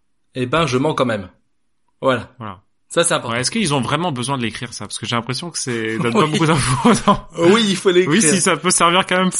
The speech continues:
Speaker 1: C'est la
Speaker 2: la
Speaker 1: clé
Speaker 2: suite.
Speaker 1: de l'énigme.
Speaker 2: Ah là là, ok.
Speaker 1: D'accord.
Speaker 2: Ah, c'est la clé, ok.
Speaker 1: Je vais d'abord me présenter. Et ce, en trois grands axes. Je les ai appelés les cordes,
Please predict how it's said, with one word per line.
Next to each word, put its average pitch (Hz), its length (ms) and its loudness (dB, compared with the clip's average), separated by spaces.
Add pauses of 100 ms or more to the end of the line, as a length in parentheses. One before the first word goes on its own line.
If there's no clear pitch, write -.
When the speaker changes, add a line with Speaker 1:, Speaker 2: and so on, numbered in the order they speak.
Speaker 1:
C'est 185 40 6
la 202 100 6
Speaker 2:
la 147 60 4
Speaker 1:
clé 190 160 0
Speaker 2:
suite. 180 120 -2
Speaker 1:
de 202 40 4
l'énigme. 180 460 0
Speaker 2:
Ah 143 480 0
là 131 120 -2
là, 120 140 -2
ok. 156 120 2
Speaker 1:
D'accord. 151 160 2
Speaker 2:
Ah, 147 60 4
c'est 143 120 -4
la 131 100 0
clé, 131 140 -4
ok. 117 200 -6 (300)
Speaker 1:
Je 131 120 -2
vais 160 80 4
d'abord 196 340 2
me 185 80 -4
présenter. 156 440 -6 (640)
Et 135 80 2
ce, 196 500 2 (580)
en 151 140 2
trois 196 320 -2
grands 147 240 -4
axes. - 460 -14 (320)
Je 123 140 -4
les 135 100 -2
ai 135 40 2
appelés 123 460 -6 (300)
les 117 180 -8
cordes, 214 460 0